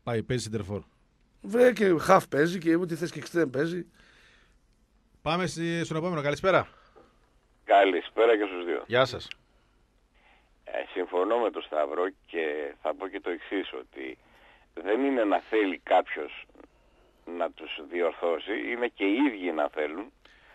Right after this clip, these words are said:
Speaker 3: γιατί αν δεν θέλουν, ό,τι και να κάνει ο άλλος, έχει, υπάρχει μεγάλο πρόβλημα.
Speaker 1: Ο ένας ήταν εδώ πρόσφατα, ο άλλος βλέπει παοκ, ο άλλος, ε, κολλημένος με το τάμπλο του πα-, παοκ βλέπουν όλοι.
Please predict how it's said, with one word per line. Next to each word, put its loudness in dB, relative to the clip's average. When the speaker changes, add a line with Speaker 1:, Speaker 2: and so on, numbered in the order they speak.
Speaker 3:
γιατί 0
αν 6
δεν 2
θέλουν, 0
ό,τι -2
και 0
να 2
κάνει 0
ο 4
άλλος, 0
έχει, -4
υπάρχει -2
μεγάλο 2
πρόβλημα. 2
Speaker 1:
Ο 8
ένας 2
ήταν 2
εδώ 4
πρόσφατα, 4
ο 8
άλλος 6
βλέπει 2
παοκ, 4
ο 2
άλλος, 4
ε, 2
κολλημένος 0
με -4
το 4
τάμπλο 4
του -8
πα-, -4
παοκ 8
βλέπουν -2
όλοι. -4